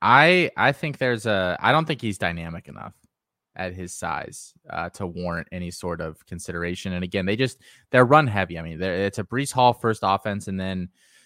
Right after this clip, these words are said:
uh, Kolar is gonna get m-, uh, just as many looks as either of those guys. And that just, in, in an offense that isn't throwing it forty times a game, I don't really see upside for any of the wide receivers there. Um, so they are all bi-, they are both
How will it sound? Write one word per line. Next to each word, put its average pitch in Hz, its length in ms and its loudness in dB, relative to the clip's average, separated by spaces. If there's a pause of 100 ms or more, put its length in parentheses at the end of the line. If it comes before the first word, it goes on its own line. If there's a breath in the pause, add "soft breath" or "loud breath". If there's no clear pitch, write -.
(320)
uh, 78 80 -8
Kolar 165 520 6
is 104 120 -2
gonna 104 180 0
get 98 220 -4
m-, 113 280 -8
uh, 107 120 -6
just 117 260 -8
as 104 100 -8
many 98 200 -4
looks 90 260 -6
as 92 60 -8
either 87 240 -4
of 82 100 -10
those 92 220 -4
guys. 92 340 -2
And 92 80 -8
that 90 160 -4
just, - 260 -10
in, 98 120 -6
in 92 240 -4
an 101 100 -2
offense 92 380 0
that 95 100 -8
isn't 92 240 -6
throwing 107 360 0
it 104 80 -6
forty 104 300 -4
times 98 300 -4
a 95 60 -10
game, 92 460 -2 (420)
I 123 140 6
don't 139 200 4
really 104 380 0
see - 260 -8
upside 95 540 -2
for - 220 -10
any 104 160 -4
of 101 80 -6
the 104 60 -4
wide 98 200 0
receivers 98 440 -6
there. 95 380 -2 (380)
Um, 80 240 -8
so 95 160 -12
they 107 140 -2
are 117 120 0
all 95 320 0
bi-, 95 220 -4
they 101 180 -2
are 98 120 0
both 90 300 -4